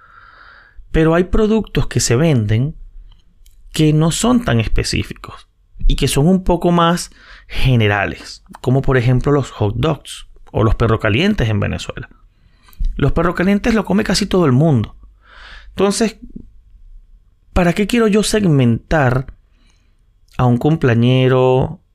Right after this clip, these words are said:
a un abuelito o a un niño? O si es niño o niña, o esposo o esposa, si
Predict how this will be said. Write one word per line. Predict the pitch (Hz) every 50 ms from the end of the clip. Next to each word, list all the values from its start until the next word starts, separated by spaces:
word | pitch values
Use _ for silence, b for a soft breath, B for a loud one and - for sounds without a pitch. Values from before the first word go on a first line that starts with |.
| _ _ _ -
a | 120 117
un | 113 113 113 113 120
abuelito | 127 123 120 123 117 113 110 110 110 110 110 - - 113 113
o | 110 110 110 107 107 107 110 110 - - - - - - - - _ - 123 120
a | 117
un | 117 120 120 120
niño? | 120 123 120 120 120 120 120 120 120 120 120 120 117 120 120 123 120 B B B B B B B B _ - 131
O | 120 120 117 113 113 113 107
si | - 135
es | 120 110
niño | 127 131 131 131 131 131 131 127
o | 117 113
niña, | 117 123 127 131 127 127 127 127 131 127
o | 123 117 110
esposo | - - - 120 113 - 147
o | 127
esposa, | - - 143 135 - 147
si | - - - 135 123 123 120 120 - -